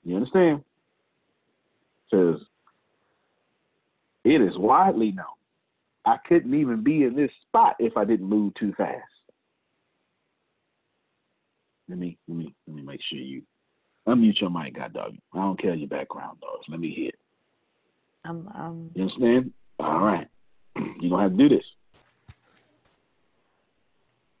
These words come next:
Speaker 1: You understand?
Speaker 2: Yes, I do.
Speaker 1: It's gonna require more of you.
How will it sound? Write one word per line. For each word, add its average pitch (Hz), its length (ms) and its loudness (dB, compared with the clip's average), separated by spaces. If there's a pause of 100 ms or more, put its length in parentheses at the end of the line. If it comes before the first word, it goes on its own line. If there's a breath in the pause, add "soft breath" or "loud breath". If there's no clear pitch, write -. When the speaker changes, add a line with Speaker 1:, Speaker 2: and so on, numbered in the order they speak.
(280)
Speaker 1:
You 92 140 2
understand? 107 480 0 (440)
Speaker 2:
Yes, - 300 -16
I - 140 -18
do. 175 100 -20 (680)
Speaker 1:
It's - 260 0
gonna 110 260 4
require 95 640 2
more 95 400 2
of 131 120 0
you. 107 260 6